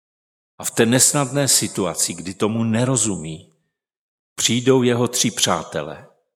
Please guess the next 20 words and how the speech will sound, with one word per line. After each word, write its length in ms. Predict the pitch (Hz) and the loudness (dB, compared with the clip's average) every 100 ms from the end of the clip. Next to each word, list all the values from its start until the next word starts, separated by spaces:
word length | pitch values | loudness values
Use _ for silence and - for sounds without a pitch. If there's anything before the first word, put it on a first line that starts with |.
| _ _ _ _ _ _ _ _ _ _ _ | _ _ _ _ _ _ _ _ _ _ _
Když 280 | - 104 101 | -8 -4 0
ho 160 | 101 | 0
vidí, 500 | 95 117 101 82 80 | 0 -4 -4 -6 -6
tak 200 | - 92 - - - _ _ _ _ _ _ _ _ _ _ _ _ _ _ | -4 -4 -4 -18 -20 _ _ _ _ _ _ _ _ _ _ _ _ _ _
nemají 540 | 87 101 104 107 104 95 | -2 2 4 4 0 -2
vůbec 680 | 92 104 104 104 - - - - _ | -4 -4 -2 -2 -2 -4 -6 -18 _
odvahu 480 | - 101 98 104 104 | -4 -2 0 0 0
cokoliv 480 | - 110 - 101 101 | -2 -4 -2 -2 -2
říct. 460 | - 82 - - - - _ _ _ _ _ _ _ | -2 -4 -4 -6 -6 -20 _ _ _ _ _ _ _
Tam 140 | 90 87 | -10 -6
je 60 | |
napsáno, 520 | 87 87 - 92 92 | -6 -4 -2 -2 -2
že 80 | 87 | -6
tam 380 | 90 101 90 - - - | -6 -6 -6 -12 -20 -2
sedí 400 | - 104 90 92 | 0 2 0 0
několik 520 | 92 - 101 95 85 | -2 -2 -4 -4 -6
dnů, 440 | 98 95 85 - _ _ _ _ _ _ _ | -2 -2 -2 -10 _ _ _ _ _ _ _
pozorují 600 | - 95 104 98 90 85 | -4 0 0 -2 -4 -6
ho, 260 | 85 90 92 | -8 -12 -10
přemýšlejí, 960 | - 113 110 113 - 90 80 76 92 | -2 0 0 0 -2 -4 -8 -12 -16